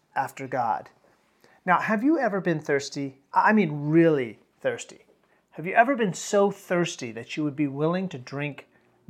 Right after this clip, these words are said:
dirty water? You're probably aware that people die more quickly from dehydration than they do from starvation. That is, you can go longer without food than you can go without water. In fact, as I'm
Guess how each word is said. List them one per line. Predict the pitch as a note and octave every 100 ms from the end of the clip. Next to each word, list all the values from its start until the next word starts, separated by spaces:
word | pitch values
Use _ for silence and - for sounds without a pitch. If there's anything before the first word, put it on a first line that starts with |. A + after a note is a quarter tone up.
| B2
dirty | D3 D3 C#3+ C#3+
water? | D3 C3 B2 G#2+ - _ _ _ _ _ _ _ _
You're | C#3+
probably | - A#3+ A3+ D#3 D3
aware | C3+ E3 D#3+
that | C#3+ -
people | F3 E3 C#3
die | C#3+ C#3+
more | D3+ C3
quickly | C3 F#3 F3 D3
from | - C3+ B2+
dehydration | C#3 B2 D3 C3+ B2+ D3+ F3+ C3 G#2+ C#3+ _ _ _ -
than | D#3 D3
they | C#3
do | D3 D3
from | C#3+ B2
starvation. | - C3 C3+ B2+ A2 - - - _ _ _ - - -
That | D3+ E3
is, | E3 C#3+
you | F#3+
can | E3 D#3
go | E3
longer | B2+ D3+ F3 D3 C#3+
without | C#3 C#3+ C3+ D3+ - - _
food | - F3+ D3 B2+ C#3 - _ _ _ -
than | D3+ D3+
you | D3
can | - D3+ D3
go | C3+ B2+
without | A#2+ B2+ B2 A#2 A#2+ -
water. | B2 B2 C#3 A2+ - _ - _
In | -
fact, | C#3+ C#3
as | C3+
I'm | D3+ D3+